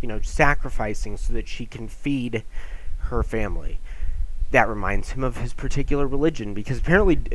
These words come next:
and it's very clear in Dostoevsky's writing that he was very Christian, but apparently Raskolnikov has that inkering too.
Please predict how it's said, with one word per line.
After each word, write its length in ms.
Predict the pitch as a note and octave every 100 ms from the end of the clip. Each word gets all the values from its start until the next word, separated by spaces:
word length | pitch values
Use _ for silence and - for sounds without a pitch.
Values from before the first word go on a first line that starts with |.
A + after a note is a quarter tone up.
| B2+ -
and 200 | B2 A#2+
it's 260 | A#2+ A#2 -
very 220 | B2+ D3+
clear 300 | - D#3+ D3
in 100 | B2
Dostoevsky's 680 | B2 B2 - B2 - G#2+ G2+
writing 340 | A2 A2+ A2
that 80 | G#2+
he 100 | A2
was 120 | A2
very 280 | - A2 G2+
Christian, 520 | - G#2+ - G2+ G2+
but 200 | G#2 A2+
apparently 460 | - - C#3+ C3+ A2+
Raskolnikov 880 | G#2 G#2 G#2+ G#2 - C3+ A#2 G2+
has 240 | A#2+ A2+ G#2
that 180 | G2+ -
inkering 440 | A2 - G2+ G2+
too. 280 | - G2+